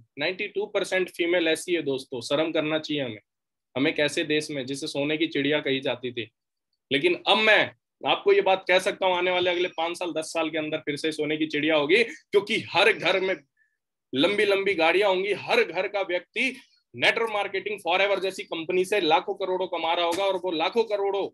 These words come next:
सिर्फ क्या दे रहा होगा, आज इक्कीस इक्कीस साल के लड़कों ने चार चार लाख रुपए केवल tax दिया है forever के global rally के चेक से।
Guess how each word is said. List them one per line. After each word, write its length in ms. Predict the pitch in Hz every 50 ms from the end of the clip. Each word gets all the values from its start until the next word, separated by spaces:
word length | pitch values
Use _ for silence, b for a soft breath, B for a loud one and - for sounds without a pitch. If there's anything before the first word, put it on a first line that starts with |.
| _ _ _
सिर्फ 420 | - - - 175 190 202 202 - -
क्या 160 | 185 180 190
दे 180 | 185 185 190 196
रहा 100 | 196 190
होगा, 380 | 196 190 202 254 277 269 269 - _ _ _ _ _ _ -
आज 180 | 160 180 170
इक्कीस 320 | 220 220 - 247 - - 226
इक्कीस 300 | 226 - 233 226 - -
साल 180 | 190 190 202
के 80 | 196 208
लड़कों 300 | 196 196 190 180 196 202
ने 100 | 196 202
चार 260 | 196 - 190 185 185
चार 160 | 185 - 196
लाख 340 | 185 180 180 185 190 185 -
रुपए 180 | 185 180 - 185
केवल 280 | - 175 180 180 180
tax 480 | 175 175 - - 180 196 196 - - 180
दिया 220 | 160 180 180 180
है 60 | 180 175
forever 440 | - 165 165 165 170 165 170 165
के 140 | 165 170 175
global 400 | 156 156 151 165 160 160 165 156
rally 220 | 151 151 147 156 156
के 100 | 156 160
चेक 280 | - - 156 147 147 -
से। 240 | - - 202 247 262